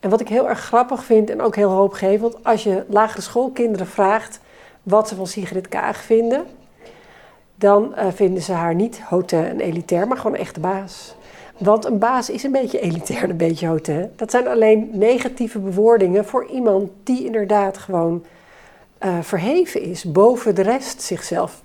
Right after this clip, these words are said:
eh, positioneert. Dus niet onze generatie de hele tijd aan het geruststellen is met haar bescheidenheid. Zij is niet bescheiden.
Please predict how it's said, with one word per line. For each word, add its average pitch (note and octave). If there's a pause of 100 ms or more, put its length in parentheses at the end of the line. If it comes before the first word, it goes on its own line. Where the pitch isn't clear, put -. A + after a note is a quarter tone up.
eh, - (340)
positioneert. E3+ (400)
Dus F#3+ (360)
niet A#3 (960)
onze F#3
generatie F3+
de G#3
hele F#3+
tijd G3+
aan -
het F3+
geruststellen G3
is F3+
met F#3
haar F3 (120)
bescheidenheid. G3 (180)
Zij -
is -
niet C4
bescheiden. -